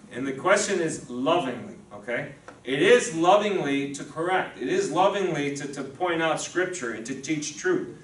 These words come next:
By all means, that's lovingly. But the, the, the key adjective here, adverb, is lovingly. Do I do it lovingly, or do I just, like, slam 'em, okay?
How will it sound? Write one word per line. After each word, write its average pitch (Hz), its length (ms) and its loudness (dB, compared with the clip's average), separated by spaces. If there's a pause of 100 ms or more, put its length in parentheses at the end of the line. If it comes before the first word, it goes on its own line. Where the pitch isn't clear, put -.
(160)
By 160 200 8
all 196 140 8
means, 202 280 2
that's 143 240 2
lovingly. 147 560 2 (340)
But 139 380 -2 (180)
the, 139 360 0
the, 127 540 0
the 127 60 -4
key 185 420 6
adjective 160 640 4
here, 127 460 2 (100)
adverb, 147 640 -2 (240)
is 127 280 -2
lovingly. 143 760 4 (420)
Do 165 160 2
I 185 80 4
do 196 180 8
it 180 120 4
lovingly, 220 640 4
or 156 120 0
do 165 300 0
I 180 140 4
just, 165 320 -4
like, 151 240 4
slam 175 680 2
'em, 101 180 -10
okay? 143 480 0